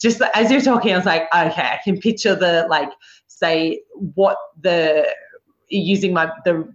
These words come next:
the rocket model, what that would look like is like, well, the environment has really built up the, um, habits and past experiences part of the, the rocket. It's, it's really strong, like, the ha-, and that's how, that's what's driving the rocket to get to,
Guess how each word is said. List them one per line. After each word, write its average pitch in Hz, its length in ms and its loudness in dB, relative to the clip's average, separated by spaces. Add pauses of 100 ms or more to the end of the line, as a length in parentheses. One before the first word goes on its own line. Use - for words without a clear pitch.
(100)
the 165 100 -6
rocket 151 360 -6
model, 156 260 0
what 160 220 -2
that 151 140 0
would 156 120 -4
look 160 100 -6
like 139 140 -2
is - 100 -14
like, 147 160 -6
well, 156 120 -4
the 156 140 -4
environment 180 640 0
has 147 300 -6
really 175 540 2
built 147 260 -2
up 143 180 0 (460)
the, 139 400 0 (120)
um, 135 440 -6 (120)
habits 156 380 -2
and 160 100 -4
past - 240 -4
experiences - 600 -10
part - 240 -2
of 156 200 -2
the, 143 340 2 (100)
the 156 80 -8
rocket. 359 400 0 (320)
It's, - 340 -12
it's - 300 -8
really 190 600 2
strong, 196 460 2
like, 185 240 0
the 156 80 0
ha-, - 260 -4
and 160 200 -2
that's 165 260 -2
how, 156 460 0 (260)
that's - 240 -6
what's - 240 -8
driving 160 460 0
the 151 80 -8
rocket - 340 -8
to 165 100 -14
get - 260 -10
to, 147 300 0